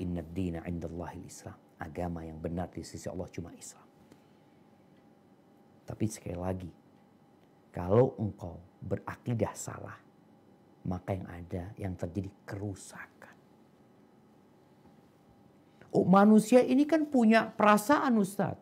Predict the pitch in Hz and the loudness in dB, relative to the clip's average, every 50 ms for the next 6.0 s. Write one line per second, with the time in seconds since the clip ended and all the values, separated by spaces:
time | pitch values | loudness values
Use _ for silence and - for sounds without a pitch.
0 | _ 156 180 208 202 208 285 302 320 339 330 262 233 214 - 190 - - 170 - | _ 6 6 6 6 6 2 2 2 2 0 0 0 2 2 2 2 2 -4 -4
1 | - - 247 302 302 - - 277 240 214 208 208 190 220 214 - - 214 151 - | 2 4 4 4 2 2 2 4 4 4 4 2 0 -2 -2 -2 -6 -8 -8 -8
2 | - - - - _ - - - - - - - - _ _ - _ _ _ _ | -12 -18 -20 -20 _ -20 -20 -20 -20 -20 -20 -20 -20 _ _ -20 _ _ _ _
3 | _ _ _ _ _ _ _ _ _ _ - - 196 214 233 254 247 - 226 208 | _ _ _ _ _ _ _ _ _ _ 4 6 8 8 8 6 6 6 6 6
4 | 196 185 - 196 165 156 180 185 175 160 165 226 220 214 202 170 - 170 170 - | 6 6 6 6 6 8 6 6 6 6 6 6 6 6 6 6 4 0 0 2
5 | 196 190 175 165 165 143 156 165 160 160 151 156 151 151 165 185 202 190 - | 4 4 8 8 8 8 8 6 6 6 6 6 6 6 6 6 4 2 -2